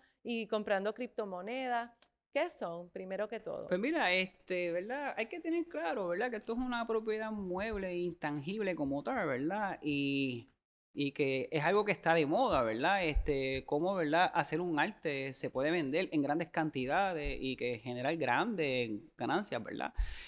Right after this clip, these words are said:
Speaker 2: Eh, pero como todo, ¿verdad? Como estamos vendiendo una propiedad, ¿verdad? Pues ya, ¿verdad? El Departamento de Hacienda, pues, debería de estar ya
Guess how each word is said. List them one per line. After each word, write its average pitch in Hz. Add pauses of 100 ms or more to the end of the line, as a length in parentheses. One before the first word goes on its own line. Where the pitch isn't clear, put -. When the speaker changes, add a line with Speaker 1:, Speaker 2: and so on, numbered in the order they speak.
(160)
Speaker 2:
Eh, 160
pero 233
como 233
todo, 262
¿verdad? 185
Como 202
estamos 180
vendiendo 196
una 185
propiedad, 190
¿verdad? 156
Pues 120
ya, 123
¿verdad? 147
El 143
Departamento 123
de 156
Hacienda, 160
pues, 156
debería 123
de 131
estar 143
ya 135